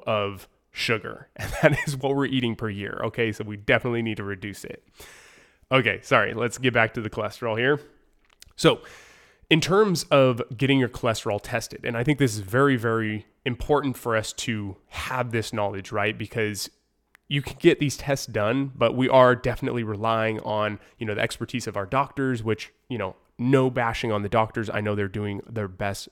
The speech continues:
jobs poss-, or their, you know, the best work possible that they can do. Um,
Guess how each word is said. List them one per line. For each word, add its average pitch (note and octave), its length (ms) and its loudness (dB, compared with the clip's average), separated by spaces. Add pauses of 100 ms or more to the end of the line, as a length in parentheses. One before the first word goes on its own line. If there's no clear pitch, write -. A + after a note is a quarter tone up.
jobs F#2+ 460 -4
poss-, A#2 360 0
or A2 100 -2
their, G2+ 180 -4 (140)
you A#2+ 80 -2
know, G#2 60 -2
the F#2+ 80 -6
best B2 240 2
work A#2+ 180 -4
possible G#2+ 380 -2
that G2 160 -6
they - 80 -6
can G#2 320 -4
do. B2+ 320 6 (400)
Um, G2 380 -4